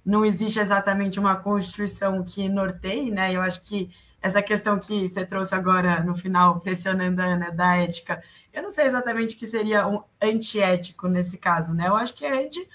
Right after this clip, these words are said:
quais valores que você acredita, né? Até quando, é, a democracia, é, ela se sustenta numa Constituição, ela vai ser respeitada no cenário de que tem um lado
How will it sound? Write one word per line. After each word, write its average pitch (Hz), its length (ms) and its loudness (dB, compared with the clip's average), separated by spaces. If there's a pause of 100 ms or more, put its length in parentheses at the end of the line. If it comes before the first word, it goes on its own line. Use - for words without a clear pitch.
(220)
quais 185 200 2
valores 285 440 2
que - 60 -16
você - 80 -8
acredita, 320 540 -6
né? 185 140 2
Até 196 300 2
quando, 262 520 2 (320)
é, 190 360 4 (240)
a 196 100 2
democracia, 214 960 0 (460)
é, 180 80 0 (280)
ela 196 240 0
se 190 160 -6
sustenta 208 420 -2
numa 208 160 2
Constituição, 220 560 -2
ela 233 180 2
vai 214 200 2
ser 220 120 -2
respeitada 214 560 2
no 233 80 -2
cenário 214 360 0
de 196 80 -10
que - 100 -20
tem 208 240 -4
um 208 80 -2
lado 202 400 2